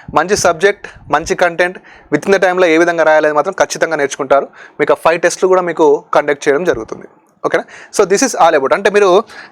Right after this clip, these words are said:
చాలా వరకు నోటిఫికేషన్ని ఈ విధంగా డిస్కస్ చేసినట్టు ఎక్కడ చూడలేదు కావచ్చు. ఎందుకంటే, ప్రతి కామాకి ఫుల్ స్టాప్ కింద చాలా డి-, చాలా ఉంటుందండి. ఓకేనా? నోటిఫికేషన్లో క్లియర్గా ఈ పీడీఎఫ్లో కామాకి ఫుల్ స్టాప్కి చాలా డిఫరెంట్ ఉంటుంది. ఓకేనా? ఇక్కడ చూడండి,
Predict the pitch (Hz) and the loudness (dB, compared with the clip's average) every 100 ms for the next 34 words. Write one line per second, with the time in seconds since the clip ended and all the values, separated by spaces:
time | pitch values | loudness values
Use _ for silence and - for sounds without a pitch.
0 | - 196 220 220 202 202 226 233 226 220 | 0 2 2 0 0 0 0 0 -2 -2
1 | 214 185 190 202 202 214 208 190 - 202 | -2 0 0 2 0 0 -2 0 0 0
2 | 202 208 180 185 170 160 151 127 117 165 | 0 0 -2 0 0 0 2 2 0 -2
3 | 196 185 208 - - - - 175 247 240 | -2 -2 -4 -6 -20 -8 -2 0 0 0
4 | 226 226 226 240 226 202 233 214 214 196 | 2 2 0 -2 -2 0 0 0 0 2
5 | 190 175 202 - - 185 208 190 - - | 4 2 0 -4 0 2 2 -2 -6 0
6 | 190 214 208 196 180 - - - - 165 | 2 4 4 4 0 -6 -20 -16 -6 0
7 | 151 117 107 - 151 165 196 165 180 196 | 0 -2 -12 -10 -4 -2 0 0 2 2
8 | 208 214 202 - 185 202 175 160 175 190 | 0 2 0 2 2 4 2 2 0 0
9 | 202 160 202 - - - 175 185 214 226 | 0 0 -2 -4 -20 -2 0 2 -2 -2
10 | 214 202 214 208 202 180 190 180 180 151 | -2 0 -2 -2 0 0 0 -2 -4 -6
11 | 117 - 147 165 - - - - 220 196 | -10 -10 -6 -6 -6 -20 -12 -2 0 0
12 | 127 | -2